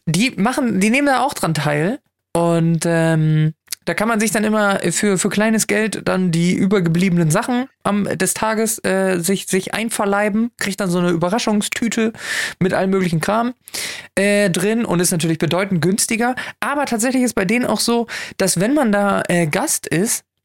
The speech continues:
äh, die haben auch länger abends auf und du bist dann quasi so einer der Letzten, dann fragen die einen auch so, "Ja, hier, willst du noch das und das haben?" Und dann kriegst du es einfach so. Also,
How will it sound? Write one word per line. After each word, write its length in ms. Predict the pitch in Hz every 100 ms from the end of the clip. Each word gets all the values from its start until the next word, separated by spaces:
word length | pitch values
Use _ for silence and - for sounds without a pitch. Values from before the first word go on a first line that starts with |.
| _ _
äh, 260 | 165 165 165
die 120 | 185
haben 100 | 240
auch 120 | 220
länger 300 | 175 262 285
abends 300 | - 147 147
auf 300 | - 156 202 - _ -
und 160 | 175
du 60 | 165
bist 220 | 196 277
dann 160 | 202 185
quasi 240 | 196 190
so 120 | 175
einer 200 | 185 190
der 120 | 170 170
Letzten, 560 | 220 - - 165 226 -
dann 160 | 202
fragen 240 | - 262 285
die 80 |
einen 100 | 302 277
auch 100 | -
so, 220 | 285 240
"Ja, 180 | 226 277
hier, 300 | 254 285 233 196
willst 180 | 247 269
du 40 |
noch 100 | 226
das 160 | 269 285
und 80 |
das 160 | 262 254
haben?" 240 | 240 254
Und 120 | 240 196
dann 100 | 190
kriegst 180 | 240
du 40 | 214
es 60 | 202
einfach 200 | 185 175
so. 300 | 170 151 196
Also, 460 | 156 151 151 147